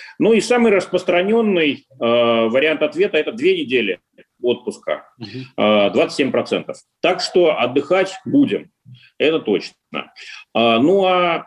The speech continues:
Speaker 1: э, те, кто никуда, э, не поедут, даже если отпуск возьмут, э, увы, много их в этом году. Ну, впрочем, и год, и два назад тоже их было очень много.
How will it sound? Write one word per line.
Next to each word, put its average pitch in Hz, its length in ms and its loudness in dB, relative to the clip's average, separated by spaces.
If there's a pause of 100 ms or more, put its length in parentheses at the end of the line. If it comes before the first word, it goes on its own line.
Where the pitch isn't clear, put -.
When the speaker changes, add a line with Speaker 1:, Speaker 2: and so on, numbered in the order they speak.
Speaker 1:
э, 127 680 2
те, 185 140 0
кто - 200 -2
никуда, 156 680 -2 (120)
э, 123 200 -4
не 131 100 0
поедут, 170 520 0
даже 120 200 0
если 127 240 -2
отпуск 120 360 -2
возьмут, 113 440 -2 (400)
э, 95 40 -6
увы, 110 760 2
много 117 400 0
их 185 280 0 (140)
в 156 100 0
этом 160 240 0
году. 156 220 0
Ну, 156 120 0
впрочем, 139 540 -2
и 107 140 0
год, 147 300 0
и 110 140 0
два 123 220 0
назад 110 320 -4
тоже 104 260 0
их 92 80 -6
было 104 180 2
очень 107 280 -2
много. 190 460 0